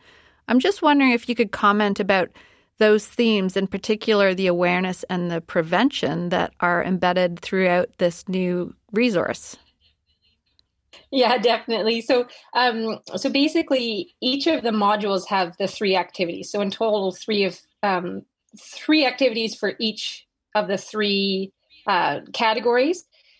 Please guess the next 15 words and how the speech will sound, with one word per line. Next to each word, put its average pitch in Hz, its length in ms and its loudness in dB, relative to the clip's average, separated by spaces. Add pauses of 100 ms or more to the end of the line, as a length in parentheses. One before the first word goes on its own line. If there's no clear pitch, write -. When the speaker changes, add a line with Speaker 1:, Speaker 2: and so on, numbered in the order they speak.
(140)
Speaker 2:
So 220 540 2 (180)
nine 262 420 2
activities 226 520 -2
in 202 120 -2
total. 185 300 -2
And 202 160 -2
in 208 180 -2
each 311 280 -2
activity, 214 880 -2
there's 208 260 0
something 196 300 -4
called 196 200 -2
the 185 100 0
Leap 180 320 0 (140)
Five. - 480 -4